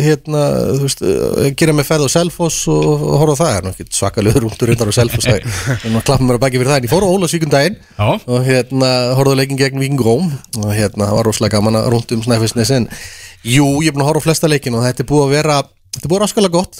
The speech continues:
Speaker 1: það er óhætt að segja það.
Speaker 2: Mhm. Svona í upphafi tímabils, það var svona mest talað um Fred, Albert Hafsteins og
Speaker 1: Mhm.
Speaker 2: svona. Síðan hefur þetta bara einhvern veginn dottið þannig að það eru bara allir leikmenn liðsins nánast að leggja sitt á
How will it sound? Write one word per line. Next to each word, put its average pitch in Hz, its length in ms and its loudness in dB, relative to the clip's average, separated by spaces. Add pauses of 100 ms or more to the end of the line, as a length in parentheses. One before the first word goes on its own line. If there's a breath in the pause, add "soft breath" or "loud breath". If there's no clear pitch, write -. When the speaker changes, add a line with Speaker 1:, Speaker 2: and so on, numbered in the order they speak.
Speaker 1:
það 151 260 -2
er 151 100 0
óhætt 147 200 0
að 139 80 -2
segja 139 160 0
það. 117 140 -6 (260)
Speaker 2:
Mhm. 101 240 0 (480 loud breath)
Svona 110 160 0
í 117 80 2 (340)
upphafi 143 300 0
tímabils, 120 340 0
það 107 80 0
var 107 100 0
svona 117 260 2 (580)
mest - 240 -2
talað 120 460 2
um 113 100 -2 (260)
Fred, 117 320 -2 (260)
Albert 107 340 0
Hafsteins 113 580 -2 (200)
og 120 120 0
Speaker 1:
Mhm. - 20 0
Speaker 2:
svona. 117 200 2 (500 soft breath)
Síðan 127 160 2
hefur 139 120 0
þetta 131 120 -2
bara 131 100 2
einhvern 131 180 0
veginn 127 280 0
dottið 147 320 -2
þannig 131 240 2
að 117 80 2
það 117 80 2
eru 113 80 0
bara 107 200 0 (140)
allir 156 540 -4
leikmenn 139 320 0
liðsins 123 320 0
nánast 92 340 -2
að 117 140 2
leggja 135 320 0
sitt 139 240 0
á 113 240 2